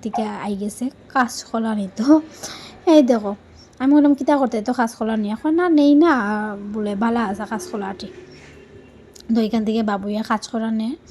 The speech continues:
মানে মোটামুটি কিছু না কিছু একটা সবজি উবজি লইবই লইব আর কি।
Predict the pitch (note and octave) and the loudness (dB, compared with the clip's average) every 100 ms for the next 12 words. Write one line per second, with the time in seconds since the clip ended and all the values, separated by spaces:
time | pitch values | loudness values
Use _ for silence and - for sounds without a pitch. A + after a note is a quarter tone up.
0 | - - - - F#4 F4+ D#4+ D#4 D#4 D#4 | -20 -20 -20 -2 4 6 6 6 6 2
1 | - E4+ E4 D#4 D#4 D#4 C#4 A3+ G#3 A3 | 0 2 4 2 0 0 0 -2 -2 -2
2 | C#4 C#4+ C4 G#3+ G3+ A#3+ A3+ F#3 F3+ G3 | 0 2 2 2 -4 -4 -4 -4 -6 -8
3 | G3 G3 | -10 -12